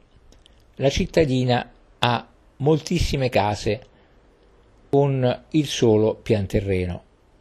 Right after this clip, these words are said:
Percorriamo dunque il rettilineo corso Umberto primo e arriviamo al giardino pubblico, nel quale vediamo una piccola statua in bronzo del conte Ruggero, morto nel millecentouno.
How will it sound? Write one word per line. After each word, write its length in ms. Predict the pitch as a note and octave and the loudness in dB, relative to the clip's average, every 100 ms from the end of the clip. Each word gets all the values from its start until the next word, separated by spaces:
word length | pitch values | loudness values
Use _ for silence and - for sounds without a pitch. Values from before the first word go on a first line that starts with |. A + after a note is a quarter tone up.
| _ _ _ _ _ - | _ _ _ _ _ -2
Percorriamo 720 | F#3 F#3 G#3+ A#3 A#3+ A3 F3 | 0 2 2 4 2 4 4
dunque 520 | E3+ E3+ D#3+ - D3+ - | 4 4 2 2 2 2
il 220 | B2+ C3+ | 0 2
rettilineo 760 | C3+ D3 - D#3+ E3 F3 D3 A#2+ | 2 0 0 -4 -2 2 2 2
corso 420 | D#3 D#3 - C3 | 2 2 2 2
Umberto 420 | A#2+ B2+ B2+ A2 | 4 2 2 0
primo 480 | G#2+ G2+ F#2+ A2+ F#3+ _ _ _ - - - _ | 0 -2 -2 -4 -8 _ _ _ -20 -20 -20 _
e 120 | E3 | 0
arriviamo 600 | F#3 G3+ C#3 C3 C3 - | 2 4 4 4 0 0
al 140 | C3 C3+ | 0 4
giardino 400 | C3+ B2 B2+ A#2 | 2 2 0 0
pubblico, 680 | A2 G2 A2 A2 - - _ _ _ _ _ - | 0 -2 -4 -2 -4 -4 _ _ _ _ _ -2
nel 200 | A2+ A#2 | -2 2
quale 300 | D#3 C#3 A2+ | 4 4 4
vediamo 380 | A2+ A#2 A2 G#2+ | 4 2 2 0
una 140 | G2+ | -4
piccola 400 | A#2 - A2+ G#2+ | -6 -4 -2 -2
statua 360 | - A#2 A2 G#2+ | 0 -2 2 0
in 120 | A2 | 0
bronzo 560 | G#2+ G2 G2 G2+ D3+ - - - - | 0 0 -2 0 -2 -2 -20 -20 -2
del 200 | D#3 D#3 | -2 2
conte 320 | D3 C#3+ D3 | 0 2 2
Ruggero, 720 | C#3 A#2 B2 A#2 A2+ A#2 - - - - | 0 2 4 6 4 2 0 -14 -20 -14
morto 500 | - C3+ C3+ - C3+ | 0 2 2 2 2
nel 120 | B2+ B2 | 2 0
millecentouno. 1080 | B2 A#2+ A#2 - A#2+ A#2 A#2 G#2 G2+ G2 | 0 0 2 2 2 2 2 2 -2 -6